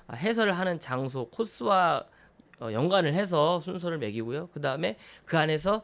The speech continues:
실제 그거를 해설할 수 있는 담당자, 사람, 적합한 사람이 있는지 우리 마을 내 직간접적으로 이 주제든 자원이든 그거와 연계된 사람님 훨씬 더 좋다. 그걸 바탕으로 해서 대략으로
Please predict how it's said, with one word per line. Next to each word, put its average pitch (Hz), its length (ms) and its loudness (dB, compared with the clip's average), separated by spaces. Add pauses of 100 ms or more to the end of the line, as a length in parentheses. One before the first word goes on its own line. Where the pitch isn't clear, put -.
(100)
실제 226 320 -6
그거를 143 380 -2
해설할 214 340 0
수 - 160 -6
있는 139 240 -4
담당자, 131 560 -4
사람, 180 400 4 (220)
적합한 156 340 -6
사람이 151 240 -2
있는지 151 380 0 (180)
우리 151 200 0
마을 139 340 2
내 147 100 2
직간접적으로 175 1000 -2 (220)
이 123 220 -4
주제든 147 640 -2
자원이든 143 640 0 (240)
그거와 220 400 8
연계된 175 460 4
사람님 170 460 -2
훨씬 381 380 0
더 175 80 -2
좋다. 139 400 -8 (320)
그걸 180 320 2
바탕으로 151 540 0
해서 190 440 2 (280)
대략으로 190 680 2